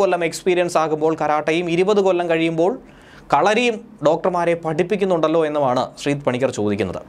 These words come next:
ശ്രീജിത്ത് പണിക്കരുടെ Facebook കുറിപ്പിൻ്റെ പൂർണ്ണ രൂപം ഇങ്ങനെയാണ്: "പ്രിയപ്പെട്ട ശ്രീമതി വീണ ജോർജ്, ആരെങ്കിലും പറഞ്ഞത് കേട്ട് അഭിപ്രായം പറയേണ്ട ആളല്ല താങ്കൾ. താങ്കൾ സംസാരിക്കുമ്പോൾ കൊല്ലപ്പെട്ട ഡോക്ടറുടെ എക്സ്പീരിയൻസ് പരാമർശിക്കേണ്ട യാതൊരു സാഹചര്യവും ഉണ്ടായിരുന്നില്ല.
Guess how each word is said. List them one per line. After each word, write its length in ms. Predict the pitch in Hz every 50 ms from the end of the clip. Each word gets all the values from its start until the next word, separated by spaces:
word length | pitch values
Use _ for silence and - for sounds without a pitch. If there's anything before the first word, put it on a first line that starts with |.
| - - - - - - -
ശ്രീജിത്ത് 240 | - 156 156 156 - 175
പണിക്കരുടെ 360 | 165 160 170 160 160 165 160 165
Facebook 360 | 156 175 170 - - 190 175 -
കുറിപ്പിൻ്റെ 340 | 170 165 160 175 160 165 165 165
പൂർണ്ണ 180 | 165 175 180 170 160
രൂപം 220 | 156 160 156 135 120
ഇങ്ങനെയാണ്: 360 | 107 104 98 87 82 78 - - - - - - - - - - - - - -
"പ്രിയപ്പെട്ട 340 | 160 185 202 202 214 190 190 185
ശ്രീമതി 340 | - 175 170 170 170 165 170 139
വീണ 180 | 135 143 143 143 143 131 107
ജോർജ്, 240 | - - - - - - - - - - - - 139
ആരെങ്കിലും 400 | 175 208 185 180 170 185 190 180 165
പറഞ്ഞത് 340 | 165 160 170 180 196 202 208 202
കേട്ട് 180 | 190 185 165 170
അഭിപ്രായം 420 | 139 151 160 - 170 170 170 175 170
പറയേണ്ട 260 | 165 160 160 160 156 139 131 135
ആളല്ല 220 | 151 160 143 143 139 120
താങ്കൾ. 240 | 104 101 101 - 80 - - _ _ _ _ -
താങ്കൾ 200 | 127 139 151 156 156
സംസാരിക്കുമ്പോൾ 600 | 147 135 - 156 151 165 165 160 165 165 170 175 180 175
കൊല്ലപ്പെട്ട 380 | 165 156 165 175 170 185 175 175 170
ഡോക്ടറുടെ 380 | 156 165 170 170 - 185 180 170 170
എക്സ്പീരിയൻസ് 560 | 156 - - - 214 208 208 202 196 185 185 -
പരാമർശിക്കേണ്ട 600 | 175 165 165 170 170 156 160 165 156 160 151 165 165 156
യാതൊരു 300 | 156 170 196 208 196 190 -
സാഹചര്യവും 440 | 175 160 165 151 147 143 151 156 147
ഉണ്ടായിരുന്നില്ല. 460 | 123 110 110 104 101 98 92 85 80